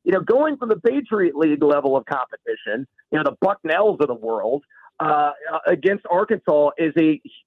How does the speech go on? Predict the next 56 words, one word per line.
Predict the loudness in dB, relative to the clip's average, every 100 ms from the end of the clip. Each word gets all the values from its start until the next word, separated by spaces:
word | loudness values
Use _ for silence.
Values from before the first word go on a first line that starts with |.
| -10
quantum | -2 0 0 -2 0
leap | 0 0 0 4 2 0 -10 -2
in | -2 0
talent. | -4 0 0 -2 -8 _ _ _ _ -4
And | -2
Arkansas | -2 -2 -2 -2
is | -2
loaded | -2 -4
from | -4 -4
top | -4 -4
to | -6
bottom. | -4 -2 -2 -4 -6 -6
Uh, | -6 -4
they | -4
got | -2 -2
athletes. | -2 -4 -6 -8 -8 -4
They, | -4 -4 -2
they | 0
really | 4 2
beat | 2 -4
you | -4
downhill. | -2 0 -2 0 2 4 2 0
I, | -2
I | 0
love | 2 2
the | 4 2
over | 4
on | 0
the |
team | -4 -8 -2
total | -2 0
eighty-five | 0 0 0 0
and | -2
a |
half, | -2 -4
and | -4
I |
think | -4 -6
they're |
gonna | -8 -4
cover | -2 0 -2
on |
the | -2 -2
eight | -2
and | -2 -4
a |
half | -4 -2
there. | 0 2
I | 2
got, | 0 0
uh, | 0 -2 -2 -2
Tech | -2
minus | -2 -4 -4 -6
one | 0 0 0
because | -4 -12 -10
Florida | -6 -4